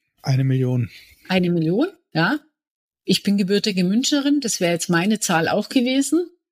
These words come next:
Speaker 2: Aber wir hören auch zehntausend oder was aufgeschrieben wird, zwanzig, fünfzigtausend, achtzigtausend. Wir hören auch drei Millionen und
Speaker 1: Also
Speaker 2: lesen das.
Speaker 1: als
Speaker 2: Mhm.
Speaker 1: Saarländer, Saarbrücker, zweihundertachtzigtausend, weiß ich, bin ich Provinzhauptstadt. Ja.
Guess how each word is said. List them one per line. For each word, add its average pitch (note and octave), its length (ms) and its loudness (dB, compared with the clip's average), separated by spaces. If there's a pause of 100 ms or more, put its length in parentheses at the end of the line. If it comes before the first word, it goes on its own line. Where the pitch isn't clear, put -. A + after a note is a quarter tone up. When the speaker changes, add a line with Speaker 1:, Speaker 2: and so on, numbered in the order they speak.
(280)
Speaker 2:
Aber F3 320 0
wir F#3+ 100 2
hören F3 260 0
auch D#3+ 240 0 (120)
zehntausend B3 800 0
oder A3 320 0
was A3 160 0
aufgeschrieben B3 680 0
wird, C#4 180 0
zwanzig, - 680 0
fünfzigtausend, A#3+ 920 -2
achtzigtausend. A#3+ 960 -2 (300)
Wir F3+ 120 2
hören F#3 220 -2
auch D#3+ 280 0
drei F3 280 0
Millionen C4+ 560 0 (320)
und A3+ 120 -2
Speaker 1:
Also A3+ 160 2
Speaker 2:
lesen B3 280 -2
das. C4 120 0
Speaker 1:
als - 200 0
Speaker 2:
Mhm. C#4 240 -2
Speaker 1:
Saarländer, E3+ 760 0 (220)
Saarbrücker, E3 720 0 (440)
zweihundertachtzigtausend, E3 1400 0 (160)
weiß D#3+ 260 2
ich, F3 160 -2
bin E3+ 140 2
ich E3+ 140 -2
Provinzhauptstadt. D3+ 1000 0
Ja. C3+ 80 2